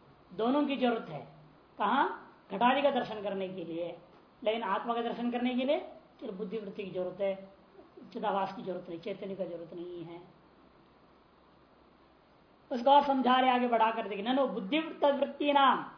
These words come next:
चिदाभास वैशिष्ट्य स्वभाव्य घटादिशीव ब्रह्मण भी फल व्याप्तिर बलात् भवेत् इत्याशंका।" पूर्व पक्षी कहता है, "केवल वृत्ति तो कभी होती ही नहीं है।"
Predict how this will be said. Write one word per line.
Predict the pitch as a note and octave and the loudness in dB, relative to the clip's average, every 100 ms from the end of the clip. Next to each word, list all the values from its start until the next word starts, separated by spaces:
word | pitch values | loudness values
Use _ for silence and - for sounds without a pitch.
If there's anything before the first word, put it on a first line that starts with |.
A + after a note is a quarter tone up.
| - - - | -20 -14 2
चिदाभास | A#3 C#4 C4 D4 D#4 | 8 10 12 12 12
वैशिष्ट्य | D#4 B3+ B3+ C#4+ C#4 D#4+ | 8 6 4 2 0 -4
स्वभाव्य | - C4 F3+ F#3+ B3 C#4+ D4 C4 - - - - - | -4 -2 0 6 8 10 8 6 4 -6 -20 -20 -12
घटादिशीव | - F#3+ C4+ D4+ D4+ D#4+ C#4 C#4+ A3 - - - | -2 6 8 8 4 0 4 6 6 2 -12 -10
ब्रह्मण | F#3 G3 A#3 D4 | -4 2 4 4
भी | D#4 D#4 | 4 4
फल | C4+ D4 | 4 6
व्याप्तिर | D4+ D4 C#4+ C#4 C#4 | 8 8 8 4 4
बलात् | - G3+ A#3 C4+ | 2 4 6 6
भवेत् | - - G3 C#4+ D4+ - - - - | 2 -2 4 4 4 -4 -14 -20 -8
इत्याशंका।" | C4+ - - A#3+ A3+ A3 A3+ G#3+ A3 D3 - - - - - - - | -8 -8 -4 -2 -2 -4 -10 -12 -14 -16 -20 -20 -20 -20 -20 -20 -12
पूर्व | G3 A#3+ D4 | -2 0 4
पक्षी | D4+ D4 D#4 C#4+ | 8 8 8 2
कहता | D4+ D4 D4+ | 2 4 4
है, | D4+ | 2
"केवल | - D4 C4+ D4 | 2 4 6 6
वृत्ति | C#4+ C4+ C#4 | 4 0 -2
तो | D4 | 2
कभी | C#4 D4 | 6 6
होती | C4 C4+ C4+ | 6 4 2
ही | D#4 D#4+ | 0 2
नहीं | D#4+ D#4+ | 2 2
है।" | D4+ D4 D4 D4 | 0 0 -4 -10